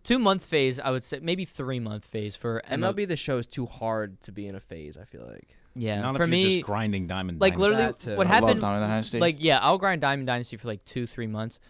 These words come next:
Speaker 1: Like, what happened with me was I g-, I got Ken Griffey Junior from Extreme Moments, and then I was done. <laughs> I got him, and I was like, "I can, I can relax
Speaker 2: The best
Speaker 1: now."
Speaker 2: sports video game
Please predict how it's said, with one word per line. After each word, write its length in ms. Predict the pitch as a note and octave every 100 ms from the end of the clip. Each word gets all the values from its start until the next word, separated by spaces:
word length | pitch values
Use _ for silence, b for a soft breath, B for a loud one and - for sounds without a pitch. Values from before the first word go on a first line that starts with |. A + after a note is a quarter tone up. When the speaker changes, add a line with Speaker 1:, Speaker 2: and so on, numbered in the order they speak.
| _
Speaker 1:
Like, 180 | - B2+
what 160 | C3 C3
happened 260 | D#3+ F3
with 200 | D3+ B2+
me 340 | B2 A#2+ D3 D#3+
was 480 | C3 B2+ A2+ G#2 - _ _ _ _ -
I 180 | A#2+ C3+
g-, 120 | C3 B2+
I 120 | C3 B2+
got 240 | C#3 B2+
Ken 160 | C3+ B2+
Griffey 240 | B2+ B2
Junior 280 | G#2+ A2+ B2+
from 180 | B2 A2
Extreme 320 | - A#2 A2+
Moments, 280 | A2 A#2+ -
and 80 | G#2+
then 80 |
I 80 | G#2+
was 100 | G2+
done. 1000 | - - - - - - G3 - F#3+ G#3+ G#3 B A#3
<laughs> 240 | B -
I 120 | D#3+
got 260 | C#3+ D#3 E3
him, 100 | D#3+
and 80 | C#3
I 40 |
was 80 | B2+
like, 260 | B2 A2+ - - - - -
"I 80 | A2+
can, 240 | A#2 A2+ G#2+ -
I 100 | G#2+
can 140 | D3
relax 140 | G3 C#3
Speaker 2:
The 80 | B2+
best 240 | D3+ F3
Speaker 1:
now." 60 | A#2
Speaker 2:
sports 260 | C#3 C3 A#2+
video 320 | A2+ A2+ A2+
game 380 | A2 G#2+ G#2+